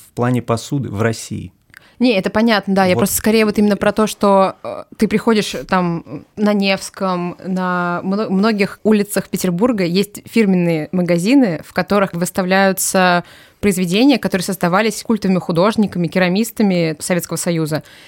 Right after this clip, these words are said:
Speaker 2: И ты сейчас продолжаешь эту традицию. И вот к-, какие твои ощущения вот в связи с этой историей? Вот.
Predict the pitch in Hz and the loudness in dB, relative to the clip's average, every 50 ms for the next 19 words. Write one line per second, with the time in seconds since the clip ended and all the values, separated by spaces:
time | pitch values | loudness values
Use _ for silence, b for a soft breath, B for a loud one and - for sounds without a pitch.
0 | B B B - 190 190 180 - 220 220 233 220 - 208 208 208 - - 190 175 | B B B -2 0 0 0 0 0 -2 0 0 0 0 0 0 0 -2 0 0
1 | 190 185 190 202 185 - - - - - - 185 170 160 180 180 175 190 285 320 | 2 2 2 2 0 0 -4 -8 -10 -8 -6 -6 -6 -4 -2 -2 0 0 0 0
2 | - - - 196 165 160 - - - 202 190 175 196 - - - - - 196 190 | -2 -4 -4 -4 -4 -4 -4 -4 -4 -2 0 -2 -2 -4 -8 -8 -4 -4 -4 -2
3 | - 233 240 240 196 208 202 208 190 208 - - - 247 240 226 196 190 - - | 0 0 0 2 2 2 0 0 0 0 -2 0 2 4 4 4 2 0 -4 -4
4 | 196 180 208 - - 202 180 160 - 160 147 - - - - - - 160 151 139 | -4 -4 -4 -2 0 0 0 0 -2 -4 -6 -6 -8 -10 -8 -4 -4 -2 -2 -2
5 | 139 135 - _ - 175 160 147 | -4 -6 -8 _ -8 -6 -6 -6